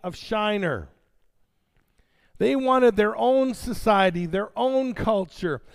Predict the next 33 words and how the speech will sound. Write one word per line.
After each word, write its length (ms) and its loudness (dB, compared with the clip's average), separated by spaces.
So 440 2
the 100 2
first 460 0
thing 260 0
they 180 0
did 600 0
was 180 -2
obey 480 2
God's 500 0
direct 460 0
command. 640 -4
God 300 -2
tells 340 2
them 160 -4
to 100 -6
disperse, 640 -4
and 120 -6
they 140 -2
say 300 -6
no. 500 -4
And 100 0
the 60 4
Bible 440 4
tells 460 4
us 320 -2
that 280 0
there 160 6
was 200 0
a 80 6
leader 600 2
in 280 -2
this 280 -2
world 640 0